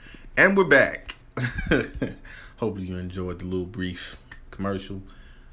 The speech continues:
Uh, take advantage of that. Let me know how that works out for you. But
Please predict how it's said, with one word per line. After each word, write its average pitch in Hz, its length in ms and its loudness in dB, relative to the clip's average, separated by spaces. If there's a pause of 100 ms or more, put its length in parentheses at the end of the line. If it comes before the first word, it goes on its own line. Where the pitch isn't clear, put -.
(160)
Uh, 80 280 -8 (580)
take 104 160 -2
advantage 101 340 -4
of 101 80 -2
that. 123 300 2 (340)
Let 98 140 -6
me 101 60 -4
know 98 80 -4
how 95 100 -2
that 90 120 -4
works 90 240 -6
out 87 200 -4
for 65 180 -12
you. - 80 -12 (800)
But 185 420 6